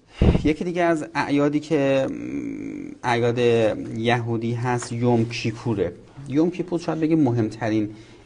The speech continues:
عید یهودی هست، روز کفاره است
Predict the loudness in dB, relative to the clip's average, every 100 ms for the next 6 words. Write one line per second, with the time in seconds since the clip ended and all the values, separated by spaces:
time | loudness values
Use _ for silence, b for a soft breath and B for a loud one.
0 | B -2 0 2 4 4 4 4 2 -2
1 | -4 -6 -6 -6 -8 -8 -8 -8 -10 -14
2 | -12 -8 -8 -8 -10 -16